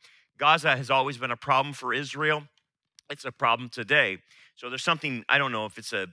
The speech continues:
demonic stronghold or something, but that area always seems to be a problem. Again, uh, we see this all the way into David's day, into this day as well.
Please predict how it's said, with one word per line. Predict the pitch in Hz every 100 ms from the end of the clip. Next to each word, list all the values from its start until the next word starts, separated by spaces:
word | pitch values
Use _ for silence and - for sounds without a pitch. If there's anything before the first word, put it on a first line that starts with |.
| -
demonic | 117 120 123 104
stronghold | - - 147 147 143 143 127
or | 120
something, | 143 139 147 131
but | 117 131
that | 131 -
area | 135 135 127
always | 101 120 127
seems | 135 131
to | 120
be | 107
a | 104
problem. | - 139 135 139 135 - - _ _ -
Again, | 113 117 101 92 78 _ _ -
uh, | 117 104 101
we |
see | 104 135
this | 120
all | 123 120
the |
way | 120 120
into | 117 113
David's | 120 131 131 117
day, | 120 120
into | 113 113
this | 92 107 -
day | 95 95
as | 95
well. | 92 107 98